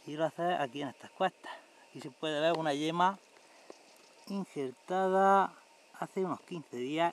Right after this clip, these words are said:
y se ve muy fresca. Esto seguramente que este injerto sea efectivo. No me gustaría que brotara ahora, que brotara dentro de la próximo verdor, que sería en marzo por ahí,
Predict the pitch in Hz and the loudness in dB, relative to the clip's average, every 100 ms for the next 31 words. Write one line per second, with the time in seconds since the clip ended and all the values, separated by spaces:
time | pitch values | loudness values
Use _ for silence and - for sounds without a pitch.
0 | - - 117 131 127 - 135 - 165 185 | -4 -12 -10 -8 -10 -10 -10 -6 -4 -4
1 | - - - - - - 151 - 165 131 | -6 -12 -10 -10 -14 -14 -14 -10 -8 -6
2 | 139 147 139 170 - 180 - - - - | -2 0 0 -4 -6 -8 -8 -16 -18 -14
3 | 160 - 143 - 170 - 160 - 156 - | -12 -10 -10 -8 -8 -8 -10 2 2 2
4 | - - 117 - - - - - - - | -6 -12 -12 -14 -20 -20 -20 -20 -20 -20
5 | - - - - - - - - - - | -20 -20 -20 -20 -20 -20 -20 -20 -20 -20
6 | - - - - - - - 147 147 151 | -20 -20 -20 -20 -20 -20 -12 -6 -4 -6
7 | - 147 165 170 135 120 117 135 139 147 | 0 4 6 6 4 -6 0 6 10 10
8 | 180 185 - - - _ - - - - | 10 8 6 -8 -20 _ -20 -20 -20 -16
9 | 113 113 117 113 156 160 139 143 147 127 | -12 -8 -10 0 6 8 8 6 -4 -10
10 | - 143 143 147 147 147 143 143 127 - | -10 -6 -4 -2 0 0 -2 -4 -8 -18
11 | - - - - - 131 131 _ 156 135 | -20 -20 -20 -20 -6 -4 -4 _ -14 -10
12 | 147 147 147 147 156 160 - 143 147 156 | -4 2 4 6 8 8 6 -8 -6 4
13 | 156 151 143 139 - - - - - - | 8 8 8 4 -2 -20 -20 -20 -20 -20
14 | _ 143 135 131 127 143 165 160 160 151 | _ -10 -10 -8 -2 6 8 8 2 4
15 | 165 190 220 | 8 8 8